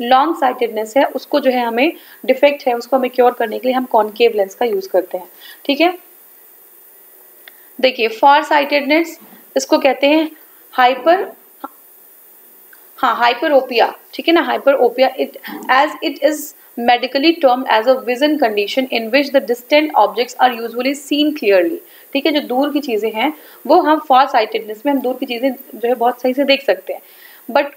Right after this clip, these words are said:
close ones does not, अ, come into the proper focus, ठीक है। तो hyperopia में क्या होता है, इसमें जो है दूर की चीज़ें हमें clearly visible होती हैं, लेकिन जो पास की चीज़ें हैं वो हमें, इसको हम दूर दृष्टि दोष भी कहते हैं।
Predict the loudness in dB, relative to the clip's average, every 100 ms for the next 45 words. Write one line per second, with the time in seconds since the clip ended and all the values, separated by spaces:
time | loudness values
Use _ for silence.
0 | -4 2 4 4 4 2 0 0 0 2
1 | 2 2 2 -12 _ _ -4 0 2 0
2 | -2 -10 -2 0 0 -2 -8 -4 0 2
3 | 0 -4 -6 -8 -10 -12 -20 -4 0 2
4 | 2 -2 -14 _ 2 4 4 -2 _ 0
5 | 2 4 4 4 2 -2 0 2 2 2
6 | 2 2 0 -2 -12 _ _ _ _ -4
7 | -2 2 2 4 0 2 0 0 0 2
8 | 2 2 0 0 2 2 0 2 2 2
9 | 2 0 0 0 0 -2 2 2 2 0
10 | -4 -4 -4 -4 -4 -4 -4 -4 -10 _
11 | _ -2 2 2 0 -2 -2 -2 -2 -6
12 | -4 -2 0 0 0 -2 -2 -4 -8